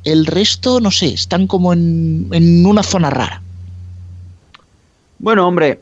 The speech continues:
Speaker 2: lo que sí que es verdad es que habrá que esperar al próximo jueves. Sí que es verdad que ya sobre el caso de Ten ya hemos mencionado de que, bueno, en Movistar Plus sí que se pueden ver los contenidos. Y sobre todo parecen, bueno, pues es un canal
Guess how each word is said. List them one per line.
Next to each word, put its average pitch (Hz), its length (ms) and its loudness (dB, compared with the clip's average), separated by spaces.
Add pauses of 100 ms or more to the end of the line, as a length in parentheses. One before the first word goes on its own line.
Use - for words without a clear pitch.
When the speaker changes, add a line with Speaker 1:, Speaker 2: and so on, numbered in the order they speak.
Speaker 2:
lo 139 300 0
que 127 140 -2
sí 131 180 -2
que 156 80 0
es 139 80 0
verdad 147 340 2
es 143 140 -2
que 135 560 0 (300)
habrá 120 400 -6
que 123 240 -4
esperar 127 400 -2
al 120 140 0
próximo 120 340 -4
jueves. 160 220 0
Sí 147 100 -4
que 143 60 0
es 127 60 -4
verdad 135 240 0
que 131 140 -2
ya 139 340 -2
sobre 107 360 -2
el 101 100 -6
caso 123 240 -4
de 117 100 -2
Ten 147 320 -2
ya 101 200 -4
hemos 113 400 0
mencionado 123 480 0
de 113 120 0
que, 98 180 0
bueno, 113 180 0
en 104 60 0
Movistar 101 360 -2
Plus 117 140 -4
sí 117 80 -2
que 113 100 0
se 107 80 -4
pueden 101 220 2
ver 104 180 0
los 104 300 0
contenidos. 110 680 -2 (640)
Y 151 380 2
sobre 143 200 2
todo 175 220 0
parecen, 170 420 0
bueno, 135 160 0
pues 127 140 -2
es 131 140 -4
un 139 200 2
canal 123 440 0